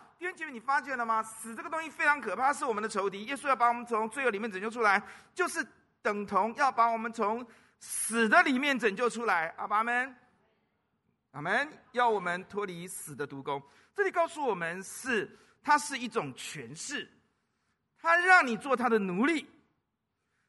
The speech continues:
死有毒钩，这个死它有一个毒的钩，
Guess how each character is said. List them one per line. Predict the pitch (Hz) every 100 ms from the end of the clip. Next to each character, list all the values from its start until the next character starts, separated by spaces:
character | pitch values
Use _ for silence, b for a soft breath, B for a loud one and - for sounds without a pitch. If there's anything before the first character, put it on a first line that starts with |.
| -
死 | - - 285 254 180 - _ _
有 | 226 262 202 - - -
毒 | 240
钩， | 294 339 320 320 - -
这 |
个 | 349
死 | - - 220
它 | 190 311
有 | 247
一 |
个 | 233
毒 | 226 254
的 | 277
钩， | - 311 294 285